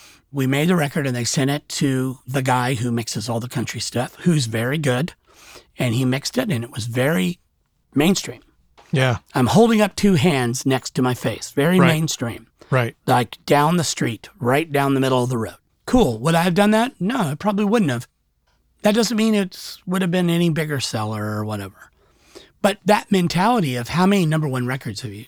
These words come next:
Speaker 1: have you mixed was the whole point why I was not mixing the record. So as it is, yeah, I've mixed a few number one country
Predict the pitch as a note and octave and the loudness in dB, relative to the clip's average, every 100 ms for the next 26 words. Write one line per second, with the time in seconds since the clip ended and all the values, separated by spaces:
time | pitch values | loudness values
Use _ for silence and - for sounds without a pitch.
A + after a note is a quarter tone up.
0 | _ - B2+ A2 G2+ - - - - - | _ -6 -4 -4 -6 -10 -6 -6 -6 -18
1 | - _ _ _ _ - E3+ F3+ - D#3 | -20 _ _ _ _ -2 2 2 0 -4
2 | C3+ - A3 G#3+ G3+ - A#3+ G#3+ - _ | -4 -4 -2 0 -2 -2 0 0 -4 _
3 | _ D#3+ D#3+ G3+ B2+ C#3+ E3+ _ _ _ | _ 0 2 2 0 -2 -6 _ _ _
4 | - C#3 C#3+ C#3+ C#3 B2+ C3 B2+ B2 C3+ | -2 0 2 0 -2 -4 -6 -4 -4 -2
5 | F3 - - _ - - - - - - | -4 -8 -20 _ -20 -20 -20 -20 -20 -14
6 | - - G3+ G3 F3+ _ _ _ _ _ | -2 4 6 4 0 _ _ _ _ _
7 | F#3 F#3+ - D#3 G#3 C#4+ C#3+ - - _ | 2 2 2 0 2 2 0 -2 -12 _
8 | _ _ _ _ - F3+ B3 F#3+ E3 E3+ | _ _ _ _ 2 4 4 0 -2 -2
9 | E3 F#3+ - D#3 C#3 C3+ B2+ B2+ D3+ C#3+ | -2 -4 -2 0 0 0 -2 0 -2 -2
10 | B2 | -6